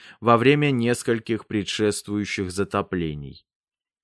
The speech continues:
И в биологическом, и в геологическом отношении это была полная событий и активности эпоха,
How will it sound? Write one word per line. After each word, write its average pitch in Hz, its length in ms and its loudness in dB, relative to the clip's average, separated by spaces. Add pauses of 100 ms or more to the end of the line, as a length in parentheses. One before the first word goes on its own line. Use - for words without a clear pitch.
(1200)
И 143 120 0
в 131 100 -4
биологическом, 135 960 6
и 135 180 -2
в 113 80 -4
геологическом 117 960 2
отношении 135 680 -2
это 131 320 -2
была 117 320 4
полная 123 520 0
событий 113 680 -2
и 110 160 -2
активности 101 880 -2
эпоха, 98 600 -4